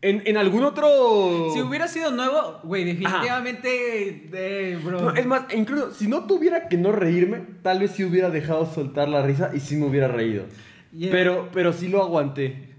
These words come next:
Speaker 2: Güey, yo cuando luego te aguantas así como que haces
Speaker 1: Sí, como que ya
Speaker 2: Ajá.
Speaker 1: te duele la cara, güey.
Speaker 2: Yeah, güey.
Speaker 1: Real. Eh, a ver, déjame mover esto para acá.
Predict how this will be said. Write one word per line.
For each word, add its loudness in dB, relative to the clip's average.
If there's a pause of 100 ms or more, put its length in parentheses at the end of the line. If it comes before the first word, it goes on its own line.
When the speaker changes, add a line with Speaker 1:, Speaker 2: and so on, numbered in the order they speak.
(340)
Speaker 2:
Güey, -4
yo 0
cuando -2
luego 0
te -4
aguantas -2
así -6
como -4
que -6
haces -8 (680)
Speaker 1:
Sí, 2
como 4
que 0
ya 2
Speaker 2:
Ajá. -6
Speaker 1:
te -2
duele 4
la 0
cara, -4
güey. -6
Speaker 2:
Yeah, -8
güey. -14
Speaker 1:
Real. -2 (680)
Eh, -2
a -6
ver, -4
déjame -4
mover -6
esto -8
para -6
acá. -6